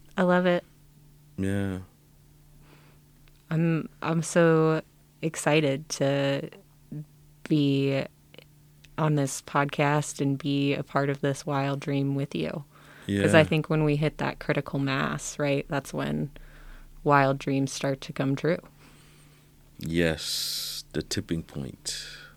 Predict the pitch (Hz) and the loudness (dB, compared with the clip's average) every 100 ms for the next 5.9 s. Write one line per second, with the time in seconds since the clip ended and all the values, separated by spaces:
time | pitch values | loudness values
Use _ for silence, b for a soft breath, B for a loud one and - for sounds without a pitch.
0 | - 71 - 78 73 62 - - - - | -14 -14 -8 -8 -6 -8 -10 -12 -14 -12
1 | - - - - b b b b b b | -10 -10 -12 -20 b b b b b b
2 | b b b - - 80 - 82 80 78 | b b b -14 -10 -10 -6 -6 -4 -6
3 | 78 78 76 - _ _ - - - - | -6 -8 -8 -10 _ _ -20 -20 -20 -20
4 | - 82 - 80 78 80 78 117 127 143 | -18 -14 -10 -8 -6 -6 2 6 6 4
5 | 123 - 98 101 87 80 73 - | 2 4 6 6 4 -2 -6 -8